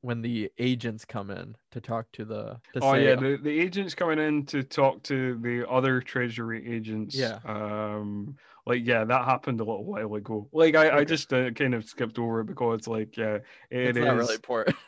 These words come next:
Speaker 2: Yeah, it's not really important. Basically, they give us a bit of background detail on Eric Quaylen of, like,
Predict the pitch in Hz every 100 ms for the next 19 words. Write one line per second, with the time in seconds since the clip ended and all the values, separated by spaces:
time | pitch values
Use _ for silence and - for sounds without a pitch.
0 | _ 143 139 - 165 165 151 135 127 139
1 | 127 120 113 135 131 123 143 123 120 117
2 | 131 117 123 - 117 123 123 107 120 117
3 | - 117 113 110 123 110 127 113 113 107
4 | - - _ 123 113 113 113 110 110 123
5 | 113 113 - 123 117 113 113 113 117 104
6 | 113 110 107